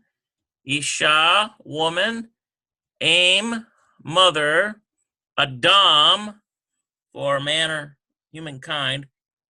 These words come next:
Elohim, for, uh, the Almighty, Bain, for son, Bat, for daughter, Israel, for Israel,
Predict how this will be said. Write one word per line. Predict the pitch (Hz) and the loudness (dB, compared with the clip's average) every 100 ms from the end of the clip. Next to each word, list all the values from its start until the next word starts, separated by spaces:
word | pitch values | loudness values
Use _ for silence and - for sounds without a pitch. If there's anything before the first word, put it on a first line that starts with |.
| _ _ _ | _ _ _
Elohim, | 139 170 214 196 160 160 151 143 156 180 208 220 _ _ _ _ _ _ _ _ _ - | -4 -2 0 -2 -4 -8 -8 -8 -8 -12 -14 -20 _ _ _ _ _ _ _ _ _ -14
for, | 135 135 131 131 127 123 _ | -8 -4 -2 -4 -6 -10 _
uh, | 127 123 123 | -10 -6 -4
the | 135 | -2
Almighty, | 131 131 160 175 175 175 175 _ _ _ - 120 | -4 -2 -2 -2 -2 -4 -8 _ _ _ -18 -2
Bain, | 160 180 185 180 180 180 _ _ _ _ _ _ _ - | 4 4 4 2 -2 -12 _ _ _ _ _ _ _ -12
for | 131 135 | -4 -2
son, | 135 - - 185 175 170 170 170 170 170 - | -2 -4 -2 0 2 2 0 -2 -4 -14 -14
Bat, | 127 120 151 175 175 - - _ _ _ _ | -8 0 2 2 0 -4 -20 _ _ _ _
for | 123 127 | -16 -16
daughter, | 131 160 170 165 160 156 156 156 151 _ _ _ | -8 0 4 4 0 -4 -6 -10 -18 _ _ _
Israel, | 131 160 165 - 127 120 131 185 185 185 185 - _ _ | -12 -8 -6 -2 0 0 2 4 4 2 -2 -10 _ _
for | 143 | -14
Israel, | - 190 196 202 196 - | -4 -4 -2 -2 -4 -4